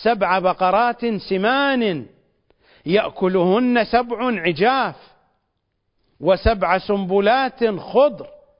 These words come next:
وأخر يابسات يا أيها الملأ"، إنه يخاطب علماء الدين في مصر،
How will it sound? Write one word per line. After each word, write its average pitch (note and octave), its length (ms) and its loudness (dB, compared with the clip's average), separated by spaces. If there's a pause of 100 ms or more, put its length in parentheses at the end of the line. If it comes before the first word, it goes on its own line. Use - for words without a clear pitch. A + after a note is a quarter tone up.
(300)
وأخر G#3 540 2
يابسات G3 1000 0 (680)
يا G3 280 2
أيها C4 380 2
الملأ"، A3+ 840 0 (1900)
إنه F#3+ 400 -2
يخاطب G3+ 760 -2 (960)
علماء G#3+ 680 0
الدين C4 420 0
في G#3+ 200 -4
مصر، B3 400 -2